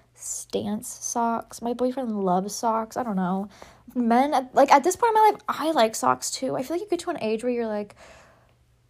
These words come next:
"Actually, I do want those socks for Christmas." I would love it. Actually, the best, best Christmas gift I have ever gotten, only Christmas gift I've, like, cried about, my sister-in-law got me, I'm sure they were, like, fifteen dollar socks online,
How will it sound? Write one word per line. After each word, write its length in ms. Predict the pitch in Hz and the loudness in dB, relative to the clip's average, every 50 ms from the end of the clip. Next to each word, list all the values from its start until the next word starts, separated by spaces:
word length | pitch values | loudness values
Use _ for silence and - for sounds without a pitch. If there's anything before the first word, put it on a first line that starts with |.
| - | -2
"Actually, 540 | 240 254 277 302 - - - 370 392 381 359 | 0 0 0 2 0 0 2 4 6 6 8
I 140 | 277 254 262 | 6 6 4
do 300 | 214 - - 254 277 285 | 2 2 2 2 4 4
want 200 | 262 233 226 208 | 4 4 2 2
those 220 | 247 - - 120 | -2 -4 -4 -6
socks 300 | - - 127 120 - - | -6 -4 -4 -4 -6 -8
for 140 | - - - | -8 -10 -8
Christmas." 540 | - - - 135 - - - - - - - - | -8 -10 -10 -10 -10 -12 -12 -12 -12 -12 -4 0
I 120 | - 269 | 0 2
would 140 | 302 330 311 | 4 2 2
love 220 | 247 233 233 - - | 4 4 2 4 2
it. 160 | - 117 - - | 0 0 2 4
Actually, 300 | 254 277 - - 440 466 | 4 4 4 2 4 4
the 60 | 427 320 | 4 4
best, 480 | - - - 214 220 277 - - - _ _ - - - - - - - | 6 6 8 8 8 6 4 -2 -10 _ _ -20 -20 -20 -20 -20 -10 -6
best 360 | 220 220 220 262 480 571 - | 2 6 8 8 8 8 6
Christmas 320 | - 427 427 427 427 392 - | 4 4 6 6 4 4 4
gift 220 | 381 381 381 - - | 4 4 4 4 6
I 120 | 233 247 | 6 6
have 160 | 247 233 - - - | 6 4 2 2 4
ever 260 | - 226 220 247 254 | 6 6 8 6 6
gotten, 340 | 240 220 208 202 202 202 - | 6 4 4 2 0 2 4
only 220 | - 247 262 320 370 | 4 6 6 4 0
Christmas 360 | - - 302 285 - 277 262 | -2 -6 -8 -8 -6 -4 -2
gift 220 | - 262 254 - - | -2 -2 -2 -2 -2
I've, 140 | - 233 226 | 0 0 2
like, 220 | 226 214 214 - | 0 -2 -2 -6
cried 540 | - - - - - 240 220 208 202 214 226 | -14 -18 -18 -6 0 4 4 6 6 6 4
about, 420 | 269 262 320 349 370 403 415 415 - _ _ - - - - _ - _ _ _ - | 2 2 4 4 4 4 4 0 -4 _ _ -20 -20 -20 -20 _ -20 _ _ _ -8
my 420 | 277 311 330 330 349 339 - - - - | -4 -2 -2 0 0 0 -2 -4 -6 -10
sister-in-law 1400 | 262 - - - - - 208 - - - 320 330 392 415 415 427 440 440 440 466 480 480 - _ - 254 240 233 | -8 -6 -6 -4 -4 -4 -4 -6 -6 -6 -6 -4 -4 -4 -4 -4 -6 -6 -8 -10 -14 -16 -18 _ -12 -12 -12 -6
got 300 | 240 269 262 269 - 302 | 0 4 4 4 4 4
me, 280 | 339 370 370 381 403 403 370 - - - | 0 0 0 0 0 -2 -6 -12 -8 -4
I'm 220 | 349 381 392 392 | -2 0 0 0
sure 200 | 392 - 403 381 | 0 2 2 2
they 120 | 349 339 311 | 4 2 2
were, 100 | 277 262 | 2 2
like, 220 | 233 214 196 190 | 2 0 0 -2
fifteen 600 | - - - - 214 202 190 - - - 208 196 | -6 -12 -6 -4 -4 -4 -4 -6 -8 -6 -6 -4
dollar 320 | 196 190 185 190 190 190 196 | -2 -2 -2 0 -2 -4 -6
socks 360 | 190 - 202 196 196 - - | -6 -6 -6 -6 -6 -4 -4
online, 420 | 202 196 190 190 190 190 190 220 | -4 -2 -2 -2 -2 -4 -4 -6